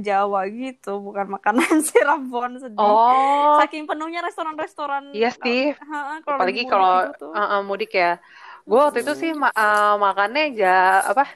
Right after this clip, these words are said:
Speaker 2: kayak jam sebelas juga. Jadi maksudnya beneran bukan yang jam
Speaker 1: Hmm,
Speaker 2: ini banget,
Speaker 1: bukan jam
Speaker 2: masih
Speaker 1: makan banget ya.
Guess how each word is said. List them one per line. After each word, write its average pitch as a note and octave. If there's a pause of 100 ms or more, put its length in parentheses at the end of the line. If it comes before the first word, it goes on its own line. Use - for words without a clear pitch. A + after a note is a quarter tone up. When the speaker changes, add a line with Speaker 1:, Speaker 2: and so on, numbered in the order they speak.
Speaker 2:
kayak -
jam F#3
sebelas F3+
juga. G#3+
Jadi F#3+
maksudnya A3+
beneran F3
bukan E3
yang A#3
jam A3+
Speaker 1:
Hmm, G#3+
Speaker 2:
ini A3
banget, F#3+
Speaker 1:
bukan A3+ (120)
jam G#3+
Speaker 2:
masih G#3
Speaker 1:
makan G#3+
banget -
ya. -